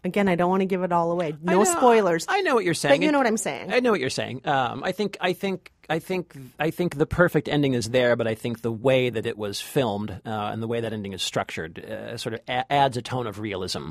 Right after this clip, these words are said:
Speaker 2: to it, um, which I think maybe is what you're
Speaker 1: Yes.
Speaker 2: maybe what you're referring to.
Speaker 1: Yes.
Speaker 2: Um, but anyway, without being too cryptic, I, I di-, I did think that these two actors were really great. Um, they're so,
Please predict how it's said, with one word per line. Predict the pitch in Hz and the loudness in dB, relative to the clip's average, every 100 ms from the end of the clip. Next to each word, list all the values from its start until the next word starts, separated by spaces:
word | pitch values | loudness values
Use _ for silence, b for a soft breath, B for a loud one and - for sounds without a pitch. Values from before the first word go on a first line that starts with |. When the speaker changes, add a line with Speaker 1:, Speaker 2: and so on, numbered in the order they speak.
| 80 - | -12 -4
Speaker 2:
to | 127 95 | 0 0
it, | 82 - - | -2 -10 -2
um, | 104 92 87 85 - | 0 2 0 -4 -8
which | - 127 | -6 -4
I | |
think | - 147 117 | -2 -4 -4
maybe | 117 107 | -8 -8
is | 104 | -8
what | 110 120 | -10 -10
you're | 98 87 87 _ - | -12 -12 -18 _ -12
Speaker 1:
Yes. | 175 156 147 | -4 -4 0
Speaker 2:
maybe | 196 156 | 2 2
what | 147 | 0
you're | 123 | -4
referring | 113 - 101 98 | -6 -6 -6 -8
to. | 80 | -10
Speaker 1:
Yes. | 226 202 - - | -2 -2 -2 -2
Speaker 2:
Um, | 139 131 120 117 113 B B B | 2 2 2 0 -4 B B B
but | 156 | 0
anyway, | 147 101 104 | 2 0 -2
without | 139 139 | 2 2
being | 135 113 | 0 -6
too | - 151 | -6 -6
cryptic, | - 92 104 - | -6 -8 -8 -4
I, | 143 143 - | -2 -2 -2
I | 156 | -2
di-, | 131 - | 0 0
I | 156 151 | 0 -2
did | 135 180 175 | 2 2 0
think | - 143 120 113 - _ _ | -2 -4 -4 -10 -18 _ _
that | 120 110 104 | -8 -6 -6
these | 117 123 120 110 - - _ _ | -6 -6 -6 -8 -10 -14 _ _
two | - 165 151 | -8 -2 0
actors | 117 131 127 - 101 104 - - b b b b b b - | 2 2 2 -2 -6 -6 -10 -14 b b b b b b -6
were | 123 160 | 2 4
really | 160 202 208 | 6 4 4
great. | 127 131 190 139 - - - | 0 0 2 0 -6 -14 -6
Um, | 123 120 110 110 - | -2 -2 -4 -6 -8
they're | 143 139 | -4 -4
so, | - - 156 156 165 170 | -4 -2 2 4 4 2